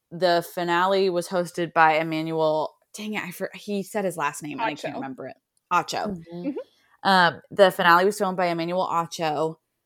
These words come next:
Speaker 1: um, who does, like, Uncomfortable Conversations with a Black Man, is just, like, a really good host.
Speaker 3: Mm-hmm.
Speaker 1: Um, and so he hosted it. And there's no, and they've announced that Tayshia from last season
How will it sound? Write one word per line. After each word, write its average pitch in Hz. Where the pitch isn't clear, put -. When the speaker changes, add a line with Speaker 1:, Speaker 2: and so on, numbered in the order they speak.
Speaker 1:
um, 156
who 185
does, 160
like, 156
Uncomfortable 185
Conversations 170
with 151
a -
Black 247
Man, 202
is 160
just, 156
like, 151
a 165
really 143
good 139
host. 147
Speaker 3:
Mm-hmm. 170
Speaker 1:
Um, 151
and 156
so -
he 196
hosted -
it. -
And 160
there's 165
no, 175
and 185
they've 180
announced 165
that 160
Tayshia 175
from 160
last 156
season 156